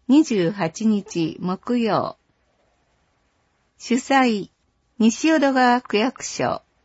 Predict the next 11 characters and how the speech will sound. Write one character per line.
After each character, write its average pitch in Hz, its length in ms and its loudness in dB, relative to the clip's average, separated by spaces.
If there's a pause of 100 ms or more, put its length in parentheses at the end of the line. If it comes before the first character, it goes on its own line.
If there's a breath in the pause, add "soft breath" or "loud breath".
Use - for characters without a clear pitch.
(220)
西 220 280 0
淀 277 260 2
川 247 280 2
区 156 200 -4
図 165 160 -4
書 214 200 -2
館、 - 420 -6 (480)
西 220 300 0
淀 247 260 2
川 233 260 2
区 165 400 -6